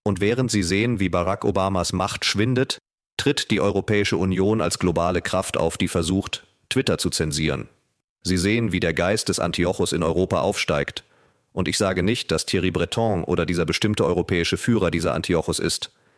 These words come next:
Ich denke, es ist durchaus möglich, dass er von diesem Antiochus beeinflusst ist. Aber ich dachte wirklich, dass dies ein sehr wertvoller Aspekt ist, den ich hervorheben sollte.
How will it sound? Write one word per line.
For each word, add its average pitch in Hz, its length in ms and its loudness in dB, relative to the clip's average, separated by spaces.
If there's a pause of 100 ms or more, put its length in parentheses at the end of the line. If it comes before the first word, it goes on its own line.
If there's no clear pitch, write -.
(380)
Ich - 120 -2
denke, 120 260 2
es - 160 2
ist - 160 0
durchaus 101 300 2
möglich, 95 420 2
dass 82 160 0
er 85 80 0
von 87 160 -2
diesem 87 220 -2
Antiochus 85 420 0
beeinflusst - 560 -2
ist. - 300 -4 (640)
Aber 185 240 0
ich - 100 0
dachte 107 280 0
wirklich, 107 360 0
dass 85 200 0
dies 98 180 0
ein 85 160 0
sehr 92 300 0
wertvoller 95 480 0
Aspekt - 420 -2
ist, - 180 0
den 87 100 2
ich 82 120 -2
hervorheben 90 540 0
sollte. 76 380 0